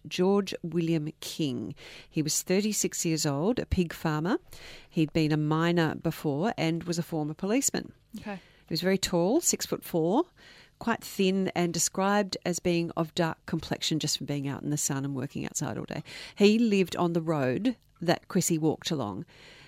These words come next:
Speaker 1: and he would occasionally speak to Chrissy, but everyone in the area knew that she didn't like him. And he had helped with the search
Speaker 2: Mm-hmm.
Speaker 1: when she was missing,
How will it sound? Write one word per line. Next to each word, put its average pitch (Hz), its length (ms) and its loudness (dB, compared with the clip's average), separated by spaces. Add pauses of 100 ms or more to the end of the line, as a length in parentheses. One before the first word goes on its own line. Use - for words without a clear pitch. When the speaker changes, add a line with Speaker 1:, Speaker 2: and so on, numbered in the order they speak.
(120)
Speaker 1:
and 156 380 2
he 208 160 2
would 170 120 2
occasionally 175 580 2
speak - 320 4
to - 80 -2
Chrissy, 143 400 0 (100)
but 147 300 2
everyone 175 500 0
in 156 300 0
the 156 180 2
area 151 260 4
knew 156 220 2
that 147 160 -4
she 165 280 2
didn't 143 280 0
like 143 320 -4
him. 107 240 -4 (760)
And 165 220 0 (100)
he 196 220 6
had 170 180 2
helped - 360 0
with 185 100 -2
the 196 60 -2
search - 640 2
Speaker 2:
Mm-hmm. 208 120 -10
Speaker 1:
when 185 100 0
she 180 120 -2
was 170 140 -2
missing, 220 380 2